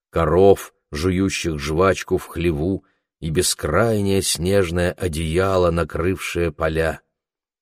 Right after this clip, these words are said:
Он по-прежнему очень скучал по дому, но тоска, преследовавшая его в первые месяцы пребывания на острове,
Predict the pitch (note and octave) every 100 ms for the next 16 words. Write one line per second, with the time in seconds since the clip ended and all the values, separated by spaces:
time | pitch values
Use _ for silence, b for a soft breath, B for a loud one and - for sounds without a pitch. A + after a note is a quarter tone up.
0 | _ _ _ F2+ F#2 F#2+ E2+ F#2+ G#2+ F2
1 | D#2+ D2+ D#2+ D#2 D#2 - - D#2+ - E2
2 | D2 D#2 E2+ F#2+ F2+ D#2 _ _ _ -
3 | F2+ G2 F2+ - A2 G2+ E2+ F2 - G2
4 | G2 F2 E2 - D#2+ D#2 D#2 D#2 D#2+ F2+
5 | - - F#2 E2+ D#2+ D#2+ E2+ E2 D#2 -
6 | D#2+ D2 D#2 D#2+ E2+ E2+ D#2+ D#2 D#2 D#2+
7 | G2+ G2 - F#2+ F#2